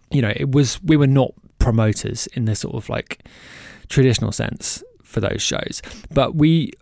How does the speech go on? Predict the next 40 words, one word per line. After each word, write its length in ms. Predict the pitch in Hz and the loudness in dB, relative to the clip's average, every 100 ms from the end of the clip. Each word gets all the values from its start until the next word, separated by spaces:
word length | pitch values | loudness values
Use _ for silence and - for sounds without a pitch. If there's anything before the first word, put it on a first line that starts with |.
| _ | _
used 240 | 160 165 | 0 2
to 60 | 160 | 4
do 120 | 135 | 4
hot 140 | 135 | 2
flush 180 | - 120 | 0 -2
parties 560 | 117 107 - 110 - - - - | -2 -2 -2 -2 -2 -6 -10 -6
at 560 | 120 107 - - - - - _ | -6 -4 -6 -6 -6 -10 -20 _
a 20 | |
venue 220 | 113 113 101 | -4 -2 -2
called 100 | 123 | -6
Horst 760 | - 143 143 - - - - - _ _ - - _ - | -2 0 0 -2 -4 -10 -12 -20 _ _ -20 -20 _ -16
in 60 | |
Kreuzberg, 480 | 135 - - 110 107 | -10 -8 -6 -6 -6
which 180 | - - | -6 -8
was 120 | 120 | -8
an 60 | - | -8
awesome 500 | - 113 - 104 95 92 | -6 -6 -4 -4 -6 -8
venue 560 | 196 - 107 101 101 120 - _ _ _ - - _ _ - | -16 -6 -4 -2 -4 -6 -10 _ _ _ -20 -20 _ _ -6
run 220 | 120 110 | -2 0
by 220 | 107 104 | 0 0
a 80 | 98 | 0
guy 140 | 92 | -2
called 180 | 98 117 | -6 -6
Johnny, 500 | - 107 101 101 92 - - - | -2 -2 0 -2 -4 -10 -20 -6
who 80 | |
used 240 | 107 101 - | -4 -2 -4
to 60 | |
work 160 | 104 92 | -6 -6
at 60 | - | -6
Tresor 360 | - 101 104 | -6 -4 -2
and 100 | 98 | -2
various 220 | 98 101 - | -2 -4 -4
other 100 | 110 | -4
places. 440 | 110 107 131 - - - - - - - _ | -4 -2 -4 -6 -14 -20 -18 -18 -20 -20 _
So 360 | - 131 123 - | 0 2 2 0
we 140 | 135 143 | 2 4
used 180 | 165 | 4
to 60 | - | 2
do 120 | 131 | 0
those 320 | 120 117 110 | 2 2 0